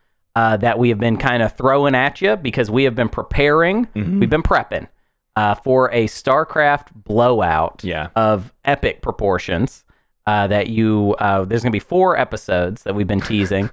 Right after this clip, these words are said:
Speaker 2: <laughs>
Speaker 1: uh, about the monumental
Speaker 2: Yeah.
Speaker 1: nineteen ninety-eight P C strategy game, StarCraft.
Speaker 2: If you hate StarCraft, you've got the month off of O G A,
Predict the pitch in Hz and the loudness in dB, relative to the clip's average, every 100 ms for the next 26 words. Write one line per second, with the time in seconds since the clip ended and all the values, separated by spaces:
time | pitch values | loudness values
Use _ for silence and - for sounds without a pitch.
0 | - - - - 107 101 95 - 101 - | -10 -20 -10 -4 0 0 0 -2 -6 -2
1 | 131 135 131 - - - _ _ _ _ | 0 0 -2 -8 -20 -20 _ _ _ _
2 | _ _ - 127 127 123 123 - _ 120 | _ _ -2 2 4 2 2 -2 _ 0
3 | 139 190 262 226 151 127 - 90 - 139 | 2 4 2 2 2 0 0 -4 -2 -2
4 | 107 110 123 123 120 117 113 110 110 107 | 0 2 0 0 0 2 2 2 2 0
5 | - - 127 127 120 113 - 110 107 101 | -2 -2 -2 -2 -2 -4 0 0 2 0
6 | 98 92 98 92 90 - - - - 113 | -2 -2 0 0 -2 -4 -14 -10 -2 -2
7 | 98 92 71 - 131 135 131 110 165 254 | -2 -4 -4 -2 -2 2 0 2 2 0
8 | - - 233 294 - 139 120 117 - 117 | -2 0 2 2 2 2 2 0 -2 -2
9 | 107 139 143 113 117 139 214 - - 135 | 0 0 2 0 2 2 2 -2 -4 2
10 | 139 139 - - - - - - - - | 4 2 0 -10 -16 -16 -18 -20 -4 -2
11 | 123 - 120 117 113 110 101 82 - | 0 2 0 0 -2 0 0 -2 -8